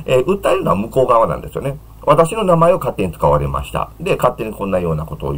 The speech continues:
言われましたっていうふうになるんで、えー、打てるのは向こう側なんです。なんで、その向こう側さんの方が、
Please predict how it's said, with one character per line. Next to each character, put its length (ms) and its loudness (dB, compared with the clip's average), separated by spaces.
言 260 -2
わ 100 2
れ 80 0
ま 160 0
し 80 -14
た 100 -2
っ 80 -6
て 120 -10
い 80 -6
う 40 -6
ふ 60 -8
う 40 -4
に 100 -4
な 80 -4
る 120 -12
ん 120 -8
で、 200 -4
え 300 0
ー、 140 -10
打 60 -4
て 80 -2
る 80 -2
の 20 0
は 60 0
向 120 -2
こ 80 -2
う 40 -2
側 140 0
な 60 -4
ん 20 -2
で 60 -8
す。 60 -12
な 240 -2
ん 60 -2
で、 160 0
そ 120 4
の 60 4
向 120 0
こ 100 -2
う 40 0
側 200 0
さ 120 -2
ん 280 -4
の 60 -4
方 140 -4
が、 220 2